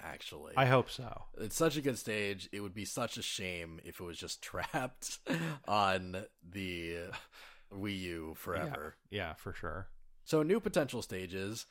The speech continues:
Speaker 1: Wario Land hasn't gotten, like, a stage representation.
Speaker 2: Yeah, that's true.
Speaker 1: And I think there's a lot of ways they could do that. I think they could do sort of, like, a Game Boy aesthetic,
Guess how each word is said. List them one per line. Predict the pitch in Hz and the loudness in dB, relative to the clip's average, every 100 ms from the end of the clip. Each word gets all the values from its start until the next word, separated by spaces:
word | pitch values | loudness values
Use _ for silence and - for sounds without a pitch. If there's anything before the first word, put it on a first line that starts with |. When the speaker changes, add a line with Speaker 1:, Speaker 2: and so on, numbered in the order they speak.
| 147 | -2
Speaker 1:
Wario | 156 226 262 156 | 2 6 8 6
Land | 107 82 71 - | 4 0 -2 -8
hasn't | - - 127 123 131 90 | -8 -2 -2 0 -4 -4
gotten, | 95 98 101 101 101 104 98 _ | 0 2 2 -2 -8 -10 -14 _
like, | 92 90 - | -4 -4 -2
a | |
stage | 92 - 127 117 | -4 -2 -2 -2
representation. | 87 78 - - - - - - 82 | -4 -6 -12 -14 -16 -12 -12 -14 -4
Speaker 2:
Yeah, | 147 240 254 - | 2 2 2 -2
that's | 175 - | -6 2
true. | 190 202 | 4 4
Speaker 1:
And | 120 | 2
I | 131 | 2
think | 160 196 | 2 4
there's | 170 | 4
a | 143 | 4
lot | 120 | 4
of | 110 | 4
ways | 98 101 92 | 0 -2 -2
they | 92 | -6
could | 98 82 | -6 -8
do | 90 98 | -6 -2
that. | 85 80 - | -2 -2 -2
I | 104 | -4
think | 123 117 | -4 -2
they | 107 | -4
could | 107 92 | -4 -4
do | 104 | -4
sort | - 107 | -2 -4
of, | 98 101 | -2 -2
like, | 92 - - | -2 -4 -10
a | 90 | -10
Game | 90 95 101 | -6 -4 -4
Boy | 95 95 92 | -2 0 0
aesthetic, | 82 - - 90 98 - - | -2 -4 -2 0 0 -4 -10